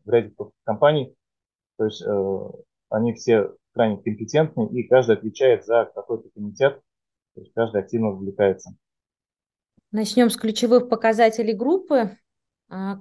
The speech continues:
Speaker 2: по международным стандартам финансовой отчетности. А, вы, наверное, знаете уже, а, мы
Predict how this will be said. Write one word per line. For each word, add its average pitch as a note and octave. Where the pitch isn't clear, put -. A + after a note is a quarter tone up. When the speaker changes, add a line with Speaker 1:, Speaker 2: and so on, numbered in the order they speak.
Speaker 2:
по G#3+
международным G#3+
стандартам G#3
финансовой G3
отчетности. D#4
А, F3+
вы, G3+
наверное, F#3+
знаете C4+
уже, A3+
а, F3
мы G#3